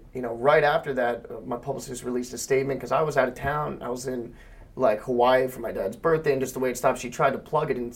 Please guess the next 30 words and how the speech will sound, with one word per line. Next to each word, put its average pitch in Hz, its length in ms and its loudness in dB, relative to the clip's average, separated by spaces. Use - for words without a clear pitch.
and 101 320 -12
basically 120 560 -6
just 123 220 -6
said, 117 240 -2
you 120 60 -6
know, 110 100 -6
"I'm 110 180 -8
very 113 240 -2
sorry 117 360 2
for 123 160 -4
my 104 160 -4
words," 127 560 2
and 123 120 -4
stuff, 127 300 2
and 123 140 -6
I 123 160 -2
got 120 340 -6
so 123 300 -2
upset 151 320 -2
'cause - 80 -14
I - 40 -6
was 123 140 -6
like, 123 240 -6
"Don't," 135 340 2
like, 143 160 4
I 160 180 8
own 160 200 4
my 139 140 4
words. 120 320 -4
I, 123 120 0